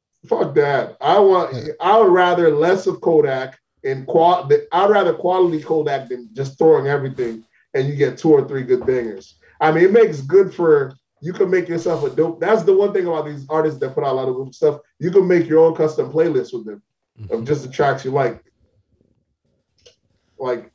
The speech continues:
Speaker 1: I can have a Kodak playlist. It'll be entirely different than your Kodak playlist. 'Cause that's
Speaker 2: Yeah.
Speaker 1: how much music you got.
Speaker 2: And you'll be able to get a good,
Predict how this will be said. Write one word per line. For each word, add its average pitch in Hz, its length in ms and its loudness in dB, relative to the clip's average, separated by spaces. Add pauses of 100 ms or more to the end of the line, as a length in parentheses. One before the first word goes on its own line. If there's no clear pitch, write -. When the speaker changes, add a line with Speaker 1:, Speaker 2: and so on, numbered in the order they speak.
(180)
Speaker 1:
I 165 160 2
can 196 180 2
have 185 240 2
a 160 60 4
Kodak 175 460 2
playlist. 180 400 2
It'll 165 160 -4
be 156 100 2
entirely 156 460 -2
different 147 260 -6
than 131 120 -6
your 147 220 -6
Kodak 123 380 -2
playlist. 107 400 -10 (260)
'Cause 127 120 -4
that's 156 180 0
Speaker 2:
Yeah. 165 80 2
Speaker 1:
how 151 60 2
much - 140 -4
music 147 280 -6
you 120 100 -16
got. 120 220 -8 (260)
Speaker 2:
And 127 380 -18
you'll 147 240 -12
be 151 140 -8
able 156 160 -6
to 147 100 -10
get 143 220 -12
a 143 60 -10
good, 127 380 -12